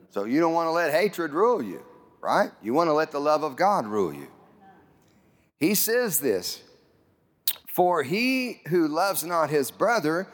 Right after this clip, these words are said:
who he has seen, how can he love God, who he has not seen? This is the commandment that we have from him, that he who loves God loves his brother also."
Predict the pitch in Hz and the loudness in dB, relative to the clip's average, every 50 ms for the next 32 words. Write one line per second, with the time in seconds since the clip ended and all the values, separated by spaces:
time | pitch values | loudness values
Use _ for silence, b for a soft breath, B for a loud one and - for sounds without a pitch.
0 | B B B B B B B B 175 180 175 160 156 143 131 127 180 220 247 240 | B B B B B B B B -2 0 0 0 0 -2 -2 -2 0 0 0 0
1 | 214 170 - - 147 147 151 156 147 139 156 156 175 175 - 165 156 151 147 151 | 0 0 0 0 0 -2 -2 -2 -2 0 2 2 2 2 2 -2 -2 -2 0 2
2 | 147 143 131 120 - - 175 220 214 185 165 143 143 151 143 139 135 127 113 117 | 2 2 2 0 -2 -2 0 2 2 0 0 0 -2 -2 0 0 0 0 0 0
3 | 135 175 214 202 - - - - 131 127 127 131 131 127 131 - b b b b | 2 4 4 4 2 0 -4 -2 -2 -2 0 -2 -2 -4 -6 -8 b b b b
4 | b b b b b b - 135 185 233 220 - - 185 165 127 123 147 - - | b b b b b b 0 4 4 6 6 4 2 -2 -4 -4 -6 -4 0 0
5 | 143 135 160 208 214 202 165 143 147 147 127 127 131 117 135 139 131 151 143 139 | 2 2 2 2 2 2 4 4 2 2 0 -2 -2 0 0 2 2 2 2 2
6 | 123 - 123 113 110 127 123 127 143 151 151 - B B B B B B B - | 2 0 -2 -4 -2 0 2 2 2 2 0 -4 B B B B B B B 2
7 | 160 160 147 170 214 220 190 180 170 156 147 143 160 180 214 240 233 196 165 143 | 2 2 4 2 2 2 2 2 2 2 2 2 4 4 4 2 0 -4 -6 -6
8 | 147 190 208 196 165 143 147 147 127 139 160 185 190 180 - - 165 180 180 - | -4 0 2 2 2 2 2 0 -2 0 0 0 0 -2 -2 -2 -2 -2 -2 -2
9 | - 131 123 127 139 147 160 185 196 202 185 156 - - 131 110 92 87 82 | -2 0 2 2 2 0 -2 0 0 2 0 0 0 0 0 0 0 -2 -6